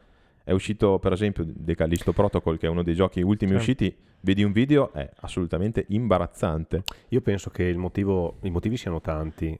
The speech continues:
Speaker 3: Eh, uno de-, uno di questi sicuramente è il fatto che, così come per un iPhone rispetto a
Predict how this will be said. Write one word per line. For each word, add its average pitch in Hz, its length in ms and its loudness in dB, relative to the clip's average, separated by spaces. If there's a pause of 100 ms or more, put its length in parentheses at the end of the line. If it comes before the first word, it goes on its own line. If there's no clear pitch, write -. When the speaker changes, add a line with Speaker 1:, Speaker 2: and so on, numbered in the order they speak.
Speaker 3:
Eh, 85 500 -2
uno 110 300 -2
de-, 95 200 -4
uno 107 200 -2
di 95 100 -4
questi - 400 -4
sicuramente 90 760 -6
è 85 40 0
il 87 100 -2
fatto - 460 -6
che, 78 400 -8
così 92 260 -4
come 90 220 -6
per 87 360 -4 (120)
un 92 100 -4 (100)
iPhone 85 380 -6 (520)
rispetto 85 640 -4
a 85 220 -2